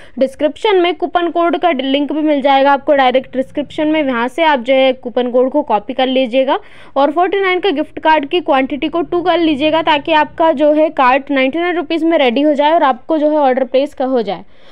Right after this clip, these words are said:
ओके, आप देख सकते हो हमें टू गिफ्ट कार्ड प्लस थ्री प्रोडक्ट मिल जाएंगे यहाँ पर। नाइंटी नाइन रुपीज की बहुत ही अच्छी डील है, अगर आपको ये बाय करना है तो आप ईजीली बाय कर सकते हो।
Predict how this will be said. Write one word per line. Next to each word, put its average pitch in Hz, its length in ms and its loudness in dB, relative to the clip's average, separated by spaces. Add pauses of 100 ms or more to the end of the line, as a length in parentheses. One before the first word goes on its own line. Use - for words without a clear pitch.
(180)
ओके, 311 160 0
आप 349 160 2
देख 285 260 0
सकते - 320 -6
हो 403 100 2
हमें 339 220 0
टू 392 200 2
गिफ्ट 339 280 -4
कार्ड 320 260 0
प्लस 302 360 -2
थ्री 269 200 -2
प्रोडक्ट 254 460 0
मिल 254 240 -2
जाएंगे 247 340 0
यहाँ 262 240 -2
पर। 285 120 0
नाइंटी 247 320 -2
नाइन 294 140 -2
रुपीज 294 240 -8
की 320 100 -6
बहुत 254 280 0
ही 277 40 -2
अच्छी 277 260 -6
डील 269 300 -2
है, 302 120 0
अगर 254 220 2
आपको 240 240 -2
ये 285 60 4
बाय 254 220 2
करना 262 280 0
है 277 140 -2
तो 269 80 0
आप 262 140 0
ईजीली 269 360 0
बाय 294 240 2
कर 311 140 0
सकते 320 360 -4
हो। 349 220 0